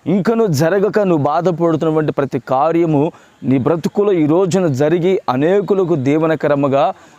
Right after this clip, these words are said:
నీ జీవితం మలచబడునుగాక. ఆమేన్. ప్రార్థన చేసుకుందాం. ప్రేమగల తండ్రి, స్తోత్రము నాయన.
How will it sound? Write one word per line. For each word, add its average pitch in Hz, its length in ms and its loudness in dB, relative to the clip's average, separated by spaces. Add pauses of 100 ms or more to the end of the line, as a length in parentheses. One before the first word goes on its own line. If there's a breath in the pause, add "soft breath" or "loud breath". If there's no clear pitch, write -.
(120)
నీ 135 200 2
జీవితం 170 560 0
మలచబడునుగాక. 139 1300 0 (100)
ఆమేన్. 127 580 0
ప్రార్థన 170 480 0 (100)
చేసుకుందాం. 160 480 -4 (460 loud breath)
ప్రేమగల 170 400 0
తండ్రి, 151 500 0
స్తోత్రము 147 600 -2
నాయన. 139 400 0